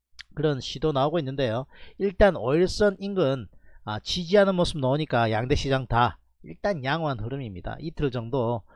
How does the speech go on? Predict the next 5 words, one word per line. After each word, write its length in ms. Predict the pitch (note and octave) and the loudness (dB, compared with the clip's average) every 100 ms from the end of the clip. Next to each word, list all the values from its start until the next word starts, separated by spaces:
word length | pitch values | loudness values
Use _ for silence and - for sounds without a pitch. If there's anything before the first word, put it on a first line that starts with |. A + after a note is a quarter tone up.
| - - | -20 -10
조금 380 | - A#2+ - B2+ | -4 -2 -4 -8
숨고르기 680 | - C#3 C3 D#3+ E3 C#3 A2+ | -8 -8 -2 0 0 -2 -2
현재 480 | B2+ A#2+ C3+ B2+ - | -2 0 2 2 -2
진행 340 | - C3 D#3 | -6 -4 -4
중이고요. 640 | - G#3 G3+ B2+ G2 B2 | -2 -2 0 0 0 -2